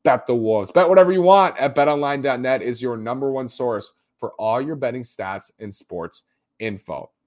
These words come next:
Ideal lineup against Michael Kopech. Miguel Sano cannot start in this game. Ryan Jeffers cannot start in this game. Michael Kopech has a plus plus fastball, plus plus slider from the right side. Miguel Sano should not be anywhere near this lineup.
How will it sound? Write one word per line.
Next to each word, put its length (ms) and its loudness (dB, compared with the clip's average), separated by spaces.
Ideal 300 4
lineup 240 4
against 240 -4
Michael 240 -6
Kopech. 340 -4
Miguel 220 2
Sano 240 -4
cannot 320 -4
start 220 -4
in 40 -12
this 140 -10
game. 180 -6
Ryan 220 -6
Jeffers 340 -8
cannot 300 -14
start 220 -12
in 40 -18
this 160 -16
game. 180 -16
Michael 280 2
Kopech 380 2
has 180 -6
a 80 -4
plus 300 0
plus 220 -2
fastball, 540 -4
plus 220 -6
plus 260 -8
slider 260 -8
from 160 -18
the 80 -12
right 220 -12
side. 300 -14
Miguel 200 2
Sano 280 -4
should 200 -6
not 180 0
be 100 -4
anywhere 260 -6
near 160 -6
this 200 -4
lineup. 360 -4